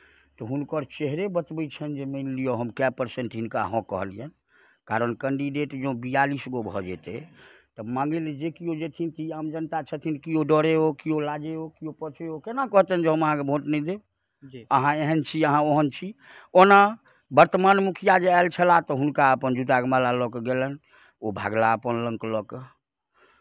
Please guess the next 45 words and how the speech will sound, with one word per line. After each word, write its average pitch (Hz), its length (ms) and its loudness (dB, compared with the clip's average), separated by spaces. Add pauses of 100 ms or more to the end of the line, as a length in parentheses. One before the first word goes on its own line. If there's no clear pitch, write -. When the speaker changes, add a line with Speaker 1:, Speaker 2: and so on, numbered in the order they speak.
(420)
Speaker 1:
तऽ 127 40 0
एहनो 147 340 6
तऽ 170 140 -2
छै, 233 200 6 (160)
पब्लिक 160 380 2
जँ 190 140 2
जागरूक 196 440 4
छै, - 240 -4 (540)
कारण 151 260 6
हमर 170 300 2
अपन 175 260 0
प्रोग्राम 180 380 0
छलए 170 280 2
नॉमिनेशनमे 170 720 0
जे 151 120 -4
पहिने 156 300 0
हम 143 160 0
ठेला 151 280 2
पर 139 180 -4
चढ़ि 135 220 -6
कऽ 135 140 -10
जाय, 175 220 -8 (120)
पब्लिक 147 340 -4
हमर 131 300 -2
स्कॉर्पियो 110 560 -6
पर 87 220 -10
जाय। 90 220 -14 (560)
कहबै 131 280 4
किया? 139 300 6 (680)
तऽ 127 60 0
हम 185 280 6
जो 214 220 8
स्कॉर्पियो 190 560 4
पर 156 180 4
मे 139 160 4
रहबै, 110 520 0
तहन 160 280 2
तऽ 160 140 -2
पब्लिक 185 440 -6
के 190 60 -6
ठेला 196 320 2
खींचै 240 320 0
पड़तै 180 320 6
पाँच 151 280 2
बरख, 120 240 2